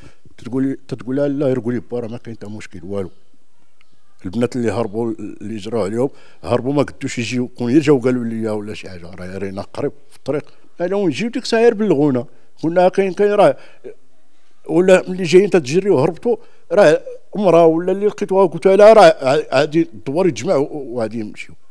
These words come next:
صغير وكبير نتبعو. ولكن البنيات باقيين صغار، كون شتيهم راه ما،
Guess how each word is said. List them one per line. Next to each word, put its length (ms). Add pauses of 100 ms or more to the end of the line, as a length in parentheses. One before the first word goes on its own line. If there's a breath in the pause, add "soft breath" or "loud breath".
(260)
صغير 320
وكبير 220
نتبعو. 400 (1500)
ولكن 260
البنيات 440
باقيين 500
صغار، 280
كون 160
شتيهم 300
راه 100
ما، 400